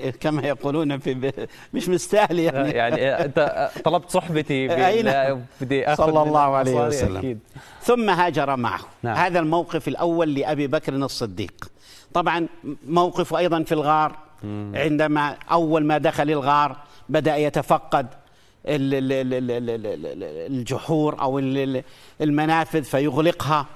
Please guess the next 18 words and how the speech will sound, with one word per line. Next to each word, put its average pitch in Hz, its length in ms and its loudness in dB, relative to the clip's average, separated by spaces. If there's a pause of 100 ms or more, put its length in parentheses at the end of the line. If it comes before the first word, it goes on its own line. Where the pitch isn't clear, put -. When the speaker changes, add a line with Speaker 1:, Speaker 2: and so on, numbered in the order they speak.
(120)
Speaker 1:
حتى - 280 0
أغلقها، 151 500 0
قيل 147 380 0
في 131 200 -4
رواية: 147 500 2 (260)
"أغلقها 160 420 0
برجله"، 143 460 0
واحد 135 360 -2
يرى 151 160 0
أغلقها 151 460 -2
برجله، 135 400 -2
فجاءت، 127 440 -2
Speaker 2:
مم. 113 140 -8 (300)
Speaker 1:
آه، 143 460 0
من، 151 520 -2
يعني، 139 520 -2
عقرب 156 480 -2
تقرصه 160 640 0